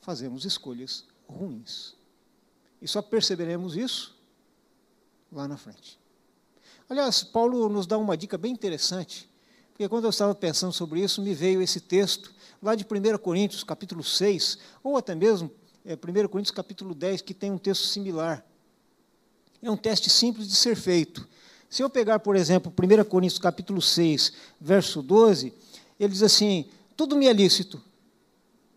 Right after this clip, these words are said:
mas nem tudo convém. Todas as coisas me são lícitas, mas nem todas edificam. Eu não me deixarei, o quê? Dominar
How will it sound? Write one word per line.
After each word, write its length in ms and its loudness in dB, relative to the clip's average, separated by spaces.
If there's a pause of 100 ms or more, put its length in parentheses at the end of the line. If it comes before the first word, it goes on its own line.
(400)
mas 260 4
nem 160 6
tudo 460 2 (880)
convém. 420 0 (840)
Todas 240 0
as 140 2
coisas 260 2
me 140 0
são 200 2
lícitas, 800 -4 (480)
mas 640 2
nem 220 2
todas 720 -2 (920)
edificam. 600 -2 (1300)
Eu 180 2
não 120 0
me 100 -4
deixarei, 460 0
o 40 -4
quê? 160 0
Dominar 600 0